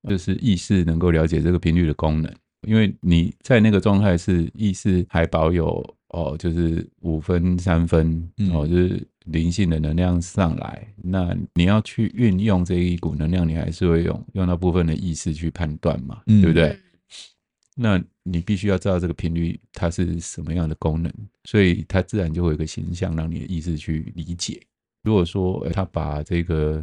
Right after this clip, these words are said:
Speaker 1: 能量压缩到密度很高，它可以破碎掉这一些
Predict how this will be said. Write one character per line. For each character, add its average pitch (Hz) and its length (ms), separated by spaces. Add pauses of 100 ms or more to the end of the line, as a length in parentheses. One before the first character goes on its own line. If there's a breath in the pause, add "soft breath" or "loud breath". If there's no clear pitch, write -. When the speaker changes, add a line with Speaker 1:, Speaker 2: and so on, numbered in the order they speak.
(120)
Speaker 1:
能 87 120
量 107 200
压 101 160
缩 95 200
到 101 140
密 101 160
度 90 100
很 78 160
高， 90 240
它 95 100
可 80 200
以 78 260 (400)
破 107 160
碎 92 280
掉 87 200
这 85 120
一 85 120
些 82 480